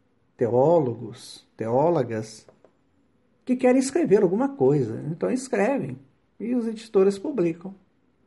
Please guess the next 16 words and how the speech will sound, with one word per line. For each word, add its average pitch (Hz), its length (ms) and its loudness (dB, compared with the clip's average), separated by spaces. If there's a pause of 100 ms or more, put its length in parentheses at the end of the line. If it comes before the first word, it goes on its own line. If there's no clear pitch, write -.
(920)
Mas 247 140 0
será 349 240 2
que 302 100 -4
aquele 185 320 4
escrito 175 500 2
é, 202 280 2
de - 160 -10
fato, 151 520 -2
uma 135 200 -2
realidade 196 720 0
ou 185 100 6
é 175 80 6
uma, 180 440 0
um 180 140 -4
conceito 170 460 -4
pessoal - 580 -8